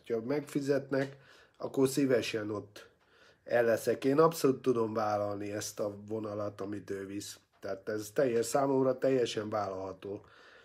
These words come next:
Nincs ezzel gond. De különben félretéve a viccet, meg minden, az a baj ezekkel az ellenzéki okos emberekkel, hogy nem a földön élnek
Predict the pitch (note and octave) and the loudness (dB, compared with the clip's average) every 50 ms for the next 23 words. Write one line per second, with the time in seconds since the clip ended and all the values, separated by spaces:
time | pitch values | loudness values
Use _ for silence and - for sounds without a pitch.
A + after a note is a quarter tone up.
0 | _ _ _ A#2+ A#2+ C3 B2+ - A#2 G#2 G#2 - - - - - - G2 G#2 G#2+ | _ _ _ -2 -2 -2 0 0 0 0 0 -2 -4 -4 -4 -4 -6 -6 -8 -10
1 | - - - - - - _ _ _ _ _ _ _ - - - - - - - | -12 -16 -18 -20 -20 -20 _ _ _ _ _ _ _ -20 -20 -20 -20 -20 -20 -20
2 | - _ _ _ - C3+ D3 C#3 C#3+ D#3 D3+ D3+ D3+ D3 D3 C#3+ C#3+ C#3 - E3 | -20 _ _ _ 4 4 4 4 4 4 6 6 6 6 4 4 2 2 0 0
3 | E3 E3 D#3+ D#3+ - - - C3+ C3 C3 B2+ A#2 A2 G2 A2 A#2 A2+ - - - | 0 2 2 2 0 4 8 8 8 8 6 2 0 0 -2 -6 -6 -6 0 2
4 | D#3+ D3 C#3+ - B2 G#2 G2+ A2 A#2+ B2 B2+ C3+ C3 C#3+ C3+ - - - - - | 2 2 2 -2 -6 -6 -4 -4 -4 -2 -2 -2 -2 -4 -6 -12 -20 -20 -20 -20
5 | - - - - - - - - _ _ - - - _ _ _ - - - - | -20 -20 -20 -20 -20 -20 -20 -20 _ _ -20 -20 -20 _ _ _ -16 -16 -16 -20
6 | - - - - - _ _ _ - D3+ D3 D#3 E3 C#3+ C3+ C#3 C#3 C3+ C3+ C3 | -20 -20 -20 -20 -20 _ _ _ 8 8 10 10 8 8 8 6 6 8 6 6
7 | B2+ C3 B2 B2+ - C3 B2 B2 C3 B2 B2+ B2+ B2 B2 A#2+ A#2 A#2+ A#2+ A2+ A#2 | 6 4 2 2 2 2 4 6 6 6 6 4 4 0 0 0 -2 -2 -2 -2
8 | - A#2 G#2+ G#2 - B2 A2 - - A2+ A2 G#2+ G#2+ G#2 G2+ G#2 G2+ G2+ - - | -2 -2 -2 -2 0 -2 -2 -2 -2 -4 -4 -4 -4 -4 -2 -2 -4 -6 -4 -2
9 | A#2+ A#2 A#2+ C3 C3 C3 - - _ _ _ _ - _ _ _ _ _ _ _ | -2 0 0 -2 -4 -6 -16 -20 _ _ _ _ -20 _ _ _ _ _ _ _
10 | - - - _ _ _ _ - A#2+ B2 B2 C3 C#3 C#3 C3+ B2 A2+ - - B2+ | -20 -20 -20 _ _ _ _ 0 0 2 4 4 4 4 4 2 0 2 0 2
11 | B2+ B2 A#2+ A2+ A2+ A2 G#2+ A2 G#2+ G#2 G2+ G2 F#2+ E2+ D#2 - - | 2 2 2 2 2 0 0 0 -2 -2 -2 -4 -6 -8 -10 -14 -18